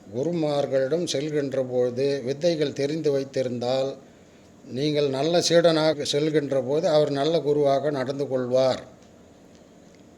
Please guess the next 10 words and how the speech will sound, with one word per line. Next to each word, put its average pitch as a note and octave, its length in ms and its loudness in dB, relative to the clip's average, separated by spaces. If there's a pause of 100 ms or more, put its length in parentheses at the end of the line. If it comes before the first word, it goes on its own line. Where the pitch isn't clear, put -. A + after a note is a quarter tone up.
(480)
ஆகவே C3 400 2 (440)
நல்ல D#3 280 -2 (320)
குரு D#3+ 240 0
கிடைக்க D3+ 400 2
வேண்டுமென்றால் C3 720 0
முதலில் E3 420 2 (120)
நல்ல F#3 360 0
சீடனாக D#3+ 640 0
மாற C#3+ 160 2 (140)
வேண்டும். A#2 340 -2